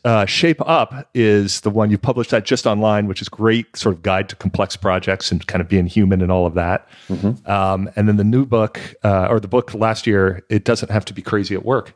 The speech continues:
Speaker 1: which is such a great title. <laughs>
Speaker 2: <laughs> You just look at the cover. The cover, like, explains the whole book. So, like, look at
Speaker 1: Yeah.
Speaker 2: the cover and go, "If that's me, then I should probably read this." And you can also, our books are, are short. You can read them in two, three hours and move on. I hate business books that, like, take, you know,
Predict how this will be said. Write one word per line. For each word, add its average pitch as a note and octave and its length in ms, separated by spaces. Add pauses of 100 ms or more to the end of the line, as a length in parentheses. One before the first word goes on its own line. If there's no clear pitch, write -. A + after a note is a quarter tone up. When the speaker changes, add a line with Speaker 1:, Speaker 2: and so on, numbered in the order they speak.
(120)
Speaker 1:
which - 140
is A2 80
such - 280
a - 20
great C3+ 220
title. B2+ 340 (300)
<laughs> - 100
Speaker 2:
<laughs> - 720
You D#3 80
just C#3 180
look F#3 140
at F3 60
the E3+ 80
cover. A2+ 360
The A2 80
cover, D3+ 300
like, A#2 180
explains G#2 460
the G2 80
whole F#2+ 140
book. F2 320
So, G#2 180
like, G2 240
look D3+ 140
at F3 80
Speaker 1:
Yeah. D#3 40
Speaker 2:
the - 60
cover C3+ 260
and A#2 80
go, A2 300
"If B2+ 80
that's D3+ 280
me, B2+ 300
then A2+ 140
I G2 60
should G2 180
probably F2 220
read E2 160
this." F2 200
And A#2+ 140
you B2+ 80
can D#3+ 100
also, D3 400 (380)
our C3 120
books C#3+ 260
are, A2 220
are G#2+ 100
short. A2+ 340
You A#2 80
can G#2+ 120
read G2 120
them F#2+ 120
in F2+ 120
two, - 180
three F2+ 220
hours E2 300
and E2+ 80
move E2 140
on. E2 260
I G2+ 100
hate A2 320
business F#2+ 280
books E2+ 280
that, F2+ 140
like, D#2+ 160
take, - 340 (600)
you B1 80
know, - 40